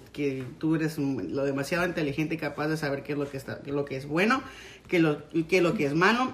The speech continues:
Si la cagas, me voy a poner triste, pero la que, la, la que se va a embarrar y la que le va a afectar es a ti.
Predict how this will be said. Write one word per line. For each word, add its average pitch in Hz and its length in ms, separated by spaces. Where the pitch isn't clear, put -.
Si 165 200
la 143 220
cagas, 240 540
me 170 80
voy 170 80
a - 20
poner 147 300
triste, 233 320
pero 175 160
la 151 100
que, 143 160
la, 131 140
la 143 140
que 143 140
se 147 100
va 151 60
a 170 40
embarrar 196 540
y 190 60
la 156 200
que 143 120
le 143 60
va 165 80
a - 20
afectar 180 340
es 180 80
a 160 140
ti. - 200